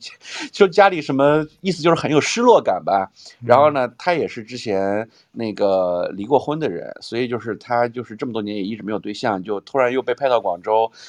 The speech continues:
Speaker 1: 可能是突然从北京回到家里，离开家人那种过年的失落感，她就一直在哭，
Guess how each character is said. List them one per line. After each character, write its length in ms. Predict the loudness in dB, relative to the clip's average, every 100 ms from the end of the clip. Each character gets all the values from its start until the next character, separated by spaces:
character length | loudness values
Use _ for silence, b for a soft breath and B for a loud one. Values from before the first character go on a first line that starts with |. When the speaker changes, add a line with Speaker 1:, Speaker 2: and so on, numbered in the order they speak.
| B -8
Speaker 1:
可 100 | -4
能 100 | -4
是 140 | -4
突 160 | 0 2
然 100 | 2
从 180 | 0 -2
北 160 | -2
京 280 | -2 -6 -6
回 140 | -2 0
到 120 | 2
家 200 | 4 2
里， 160 | 2
离 100 | -6
开 160 | -2 0
家 160 | 2 2
人 100 | 0
那 40 |
种 120 | -12 -6
过 140 | -4
年 120 | -4
的 60 | -6
失 160 | -10 -4
落 140 | 0
感， 100 | 0
她 60 | -2
就 120 | -14
一 160 | -14 -4
直 80 |
在 140 | 0 0
哭， 480 | 0 -6 0 2 0